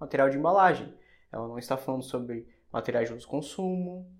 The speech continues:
não está falando sobre produtos devolvidos, não está falando sobre mercadorias para revenda, que você seja equiparado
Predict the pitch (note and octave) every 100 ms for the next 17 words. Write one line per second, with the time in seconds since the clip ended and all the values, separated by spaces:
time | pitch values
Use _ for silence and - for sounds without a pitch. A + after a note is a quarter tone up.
0 | - - A#2 B2+ F3+ F3+ D#3+ D#3+ D3+ D3
1 | C#3+ C3 B2+ B2 C#3 C3+ B2+ B2+ A#2 B2
2 | C#3+ F3 E3+ F3 E3+ E3+ E3 C3+ G3+ G3
3 | - D#3 D#3 C#3+ C3+ C3+ C3 B2 A#2+ B2
4 | A#2+ B2+ B2 A#2+ A#2 - A#2 B2+ D3+ F#3
5 | G3 G3 F#3+ F#3+ F#3 B2 - A#2 A#2 A#2+
6 | - A#2+ A2+ A2 D#3+ E3